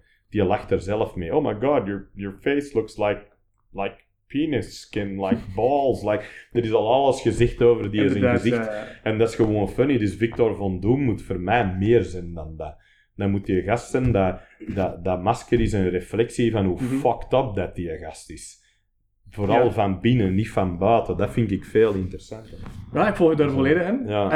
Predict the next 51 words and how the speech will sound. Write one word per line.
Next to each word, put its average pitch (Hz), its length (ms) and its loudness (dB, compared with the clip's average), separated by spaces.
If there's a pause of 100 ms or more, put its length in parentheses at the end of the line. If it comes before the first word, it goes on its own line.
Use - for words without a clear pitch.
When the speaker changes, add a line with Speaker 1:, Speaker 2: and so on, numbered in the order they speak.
Speaker 2:
Ehm, 156 140 2 (640)
om 160 180 -4
even, 185 280 -2
ik, - 440 -14 (120)
ik 156 160 -6
ben 139 120 0
enorm 147 260 2
enthousiast 147 360 -4
over 127 120 -4
Secret 139 340 -6
Wars, 139 260 -4
de 143 80 -2
nieuwste, 143 380 -4
dus 180 120 -8
ik - 60 -20
ga 147 160 -4
even - 120 -12
gewoon 139 340 -6
pitchen - 280 -2
hoe 131 80 -4
dat 127 140 -4
verhaal 117 380 -4
is, 117 60 6
Speaker 1:
Ja, 120 120 6
Speaker 2:
hè. 117 60 2
Speaker 1:
ja, 120 80 2
Speaker 2:
Dus 135 140 2
Speaker 1:
ja. 139 60 -2
Speaker 2:
je 139 60 0
weet, 151 160 0
bij 160 100 2
Marvel 185 420 0
is 160 60 -6
er 156 120 -8
op 139 60 -4
een 135 60 -6
bepaald 151 240 -2
moment 151 280 -6
twee 143 180 -4
universums 123 640 -4
geweest. 117 240 -10
Het 113 100 -12
Speaker 1:
Ja. 107 220 4
Speaker 2:
gewone, 220 320 0
six - 280 -10
one 131 160 -4
six, 190 320 -12
en 139 140 -6
Speaker 1:
Ja. 135 60 0
Speaker 2:
dan 127 160 -2
de 127 340 -8